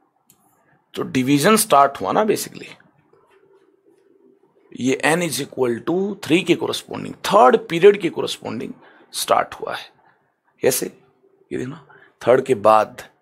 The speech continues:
ये bridge होगा ना, हाँ, इस तरफ ए, इस तरफ बी, जी हाँ, ये देखना, third period के बाद देखिए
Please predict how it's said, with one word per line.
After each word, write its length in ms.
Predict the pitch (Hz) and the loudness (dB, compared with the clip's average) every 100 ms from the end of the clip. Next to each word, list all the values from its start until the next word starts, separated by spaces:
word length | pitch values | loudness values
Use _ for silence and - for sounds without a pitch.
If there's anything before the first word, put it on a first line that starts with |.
| _ _ _ _ _ - | _ _ _ _ _ -4
ये 160 | 131 180 | 2 4
bridge 300 | 156 196 123 | 6 2 2
होगा 200 | 127 - | -2 -4
ना, 120 | 107 | -8
हाँ, 840 | - 120 131 139 - - - _ _ - - _ - | -4 0 0 -2 -8 -12 -18 _ _ -20 -20 _ -12
इस 140 | - | -6
तरफ 320 | - - - | -4 -4 -4
ए, 100 | 135 | -4
इस 240 | 135 123 - | -4 -6 -6
तरफ 160 | - | -8
बी, 280 | 104 - - - _ _ _ _ _ | -8 -14 -18 -20 _ _ _ _ _
जी 140 | - | -8
हाँ, 240 | 123 147 - - _ _ _ _ _ _ | -8 -10 -18 -20 _ _ _ _ _ _
ये 80 | 135 | -2
देखना, 340 | 135 139 - _ 139 | -2 -4 -16 _ 4
third 260 | 156 185 160 | 6 4 2
period 280 | 139 160 | 0 0
के 100 | - | 0
बाद 480 | 170 107 120 127 151 | -2 2 4 6 6
देखिए 480 | 143 123 - - - | 4 -2 -4 -16 -18